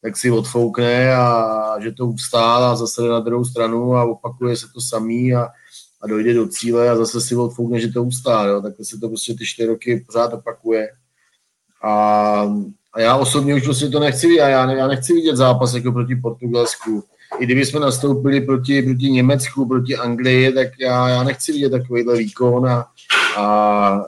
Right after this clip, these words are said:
eh, chci radši prohrát jako třeba se Švýcarskem, když si myslím, že jsme hráli, hráli velmi slušně, ale já prostě nemám důvěru v to, že, že pod Jaroslavem Šilhavým, eh,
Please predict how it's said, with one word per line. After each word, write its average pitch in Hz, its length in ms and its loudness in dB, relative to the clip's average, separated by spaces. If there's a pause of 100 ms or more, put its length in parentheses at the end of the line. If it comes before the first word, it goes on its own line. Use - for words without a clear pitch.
eh, 104 260 -4 (260)
chci - 200 -2
radši 131 280 4
prohrát 127 500 4
jako 131 220 -2
třeba 131 240 -2
se 110 120 -2
Švýcarskem, 127 680 -2
když 127 120 -4
si 127 100 -6
myslím, 127 320 -2
že 127 80 -4
jsme 127 140 -6
hráli, 123 500 2 (380)
hráli 123 280 4
velmi 127 260 4
slušně, 127 520 0
ale 131 300 6
já 123 180 4
prostě 127 320 -4
nemám 131 340 4
důvěru 127 380 2
v 123 120 -10
to, 123 200 0
že, 127 240 2
že 123 120 0
pod 123 180 -8
Jaroslavem 123 520 0
Šilhavým, 117 540 0 (640)
eh, 107 920 -2